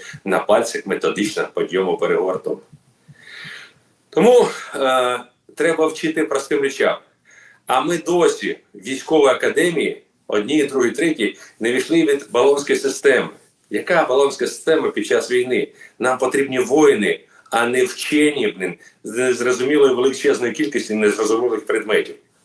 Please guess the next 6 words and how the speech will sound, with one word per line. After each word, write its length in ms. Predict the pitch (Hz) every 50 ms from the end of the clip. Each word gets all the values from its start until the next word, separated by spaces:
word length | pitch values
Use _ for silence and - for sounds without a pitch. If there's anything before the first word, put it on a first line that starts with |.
| _
Оце 220 | - 101 - 165 156
найбільша 440 | 147 143 135 127 151 147 143 147 143
проблема, 520 | 143 147 139 135 131 117 92 - - - _ _ _ _ _ -
яку 260 | 98 98 - 127 113
треба 300 | - 120 120 120 123 123
вирішувати. 580 | 123 117 110 101 - - - - - - -